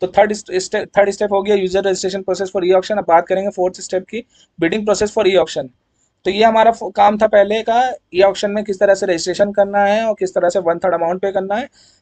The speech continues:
Then इसके बाद हम बात करेंगे bidding process, कैसे आप bidding process में बैठना है। फिर से same step को आप repeat करेंगे, परिवहन डॉट जी ओ वी जाके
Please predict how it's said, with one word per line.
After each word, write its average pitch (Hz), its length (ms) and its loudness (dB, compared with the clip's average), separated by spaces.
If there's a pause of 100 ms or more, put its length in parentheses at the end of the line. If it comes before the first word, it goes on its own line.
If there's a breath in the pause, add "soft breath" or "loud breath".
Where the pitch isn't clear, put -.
(100)
Then 190 160 0
इसके 208 160 -4
बाद 208 180 6
हम 208 120 2
बात 202 180 4
करेंगे 208 440 0 (680)
bidding 185 280 0
process, 185 300 0
कैसे 190 260 2
आप 208 100 6
bidding 196 220 -4
process 202 220 -2
में 208 100 -2
बैठना 170 280 0
है। 170 60 -2
फिर 208 200 2
से 220 180 2
same 220 220 -2
step 214 240 -2
को 220 80 4
आप 208 120 4
repeat 208 240 -2
करेंगे, 220 260 -2
परिवहन 185 380 2
डॉट 180 160 4
जी 175 80 -4
ओ 180 120 2
वी 170 120 -2
जाके 175 340 2